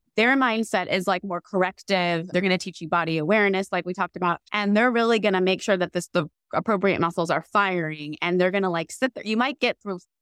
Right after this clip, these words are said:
four exercises in your hour, but it's gonna be very, very custom. And so I think that would be a great place, like, almost to do check-ins if you can't go often, you know?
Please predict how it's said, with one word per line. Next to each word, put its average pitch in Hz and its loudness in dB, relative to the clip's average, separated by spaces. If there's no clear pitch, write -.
four 196 4
exercises 156 -4
in 165 -6
your 151 -2
hour, 180 0
but 208 2
it's 202 -4
gonna 190 0
be 175 -6
very, 170 2
very 156 0
custom. 160 -4
And 175 -2
so 190 -2
I 175 -4
think 185 0
that 185 0
would 190 -2
be 180 2
a 175 0
great 170 -2
place, 196 -2
like, 175 -2
almost 185 0
to 185 -6
do 170 -6
check-ins 254 0
if 208 0
you 170 -4
can't - -4
go 160 2
often, 185 0
you 214 0
know? 214 0